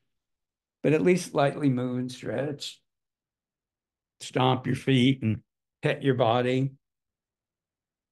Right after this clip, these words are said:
I used to say, "Pat your body," but one of our members of our M Club, our year-long training program,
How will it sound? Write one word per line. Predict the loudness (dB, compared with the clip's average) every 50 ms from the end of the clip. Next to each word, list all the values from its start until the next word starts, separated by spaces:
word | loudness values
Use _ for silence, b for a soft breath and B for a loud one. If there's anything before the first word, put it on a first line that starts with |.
| _ _ -2
I | 0
used | 0 0 0 -2
to | -4
say, | -2 2 0 0
"Pat | 2 2 2 2 2 0 0
your | -2 -2
body," | 0 0 0 0 0 0 -2 -4 -4
but | -4 -6 -8 -6 -4
one | 0 2 2 2
of | 4 4
our | 4 4 4 4
members | 4 4 4 4 6 4 4 2 0
of | 0 0
our | 0 -2 -2
M | -2 -2 0 -2 -2
Club, | -4 -4 -6 -6 -6 -6 -6
our | -6 -4 -2
year-long | 0 2 2 2 4 2 2 0 -2
training | -2 -2 -2 -2 -2 -4 -2
program, | -2 -2 -2 -2 -2 -4 -4 -6